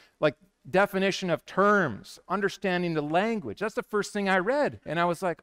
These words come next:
"Oh, now I understand some of these things more." It's excellent, and it deals with the nature of this ideology and its contrast with the gospel. So I owe, uh,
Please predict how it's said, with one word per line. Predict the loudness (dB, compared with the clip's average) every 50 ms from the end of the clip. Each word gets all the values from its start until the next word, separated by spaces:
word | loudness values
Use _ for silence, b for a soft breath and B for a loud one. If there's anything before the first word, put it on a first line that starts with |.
| -6 -4
"Oh, | 0 2 2 2 2 2 0 -2 -6 -12 -12
now | -8 -6 -6 -6 -4 -4 -4
I | -4
understand | -4 -4 -6 -8 -10 -8 -6 -4 -2 -2 -2 -4 -6 _ _ _ _ _ _ _ _
some | -10 -6 -4 -4
of | -4 -4
these | -4 -4 -6 -6 -6
things | -6 -6 -6 -6 -6 -8
more." | -6 -4 -4 -4 -4 -6 -8 -10 -14 -20 _ _ _ _ _ _ _ _ _ _ -10
It's | -10 -10 -10 -8 -2
excellent, | 0 0 0 0 -4 -10 -10 -10 -12 -14 _ _ _ -6
and | -4 -4 -4
it | -4 _ -10 -8
deals | -4 -2 0 2 2 2 2 0 -2
with | -4 -4 -4 -4
the | -6 -6
nature | -4 -2 0 0 0 -2 -4 -8 -6 -6 -4
of | 0 2 4 4 4 2 0 -4 _ _ _ _
this | -8 -2 -2 -2 0 0
ideology | 2 2 2 2 2 2 2 2 4 4 4 2 2 0 -4 -6 -6 -6 -8 -8
and | -8 -6 -6
its | -8 -10 -12
contrast | -16 -10 -8 -8 -8 -8 -8 -6 -4 -4 -4 -4 -4 -8
with | -12 -10
the | -8 -6
gospel. | -4 -4 -4 -4 -6 -12 -16 _ _ _ _ _ _ _ _ _ _ _ _ _ _ _ _ _ _ _ _ _
So | -4 2 4 6 6 6 6 4 2 -2 -4
I | -2 0 0 2
owe, | 2 4 4 4 4 4 2 -2 -8 _ _ _ _ _
uh, | -2 0 0